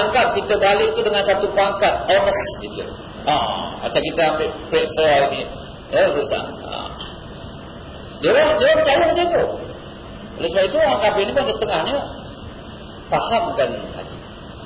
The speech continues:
Jadi dia menggambarkan dengan satu gambar kesucian. Yang itu sebenarnya sepatutnya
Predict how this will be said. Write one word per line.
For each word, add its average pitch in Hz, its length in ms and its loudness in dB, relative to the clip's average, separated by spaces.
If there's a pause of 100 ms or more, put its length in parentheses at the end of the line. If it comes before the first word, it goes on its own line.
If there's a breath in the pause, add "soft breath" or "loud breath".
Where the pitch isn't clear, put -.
Jadi 147 180 4
dia 247 160 2
menggambarkan 226 560 4
dengan 208 140 4
satu 208 180 2
gambar 202 320 6
kesucian. 175 480 -2 (720)
Yang 214 200 4 (120)
itu 302 40 2 (120)
sebenarnya 240 400 4
sepatutnya 233 400 2